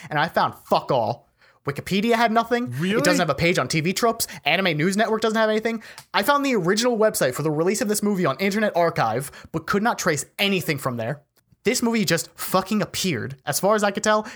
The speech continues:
Speaker 1: in nineteen ninety-five, this movie appeared. And then it didn't hit the States. It didn't hit the, uh, North America until twenty twenty.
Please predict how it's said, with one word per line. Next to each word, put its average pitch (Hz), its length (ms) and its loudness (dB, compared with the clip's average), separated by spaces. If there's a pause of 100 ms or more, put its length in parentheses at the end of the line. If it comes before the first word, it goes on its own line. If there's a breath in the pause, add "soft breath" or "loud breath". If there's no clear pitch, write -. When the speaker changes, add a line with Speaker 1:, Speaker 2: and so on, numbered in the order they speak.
Speaker 1:
in 165 100 -2
nineteen 185 260 0
ninety-five, 196 420 2
this 160 120 -2
movie 170 300 -2 (180 loud breath)
appeared. 143 680 -2 (360 soft breath)
And 147 160 0
then 175 100 2
it 156 140 -4
didn't 202 240 -2
hit 185 200 -2
the 143 80 -4
States. - 520 0 (120)
It - 100 -6
didn't 190 160 0
hit 202 260 -2
the, 147 260 0
uh, 131 140 2
North 170 240 0
America 175 280 0
until 160 180 -2
twenty 202 340 -2
twenty. 135 400 -2